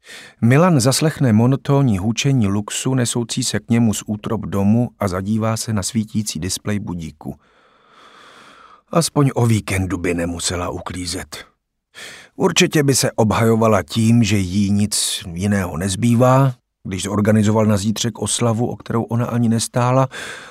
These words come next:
a tak se musí snažit, aby bylo všechno perfektní. Uspořádané, vyleštěné a vyprané a stoly, aby se prohýbaly pod čerstvě připraveným jídlem.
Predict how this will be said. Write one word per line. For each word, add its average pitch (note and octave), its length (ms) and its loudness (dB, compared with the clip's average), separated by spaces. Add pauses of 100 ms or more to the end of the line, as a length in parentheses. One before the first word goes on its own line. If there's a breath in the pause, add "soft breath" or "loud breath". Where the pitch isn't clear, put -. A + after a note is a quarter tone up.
a G3 120 2
tak G3 160 0
se F3 120 2
musí D#3 280 2
snažit, D3+ 540 0
aby C3+ 160 4
bylo C#3 240 4
všechno C3 360 0
perfektní. G2+ 680 -4 (300)
Uspořádané, C#3 960 2
vyleštěné A#2+ 800 2
a G2 60 -6
vyprané B2 640 2 (240 loud breath)
a - 100 -4
stoly, C#3 360 2
aby A2+ 180 2
se - 140 -2
prohýbaly A#2 560 0
pod - 260 -6
čerstvě A2 440 -4
připraveným F#2+ 640 -2
jídlem. C#2 420 -8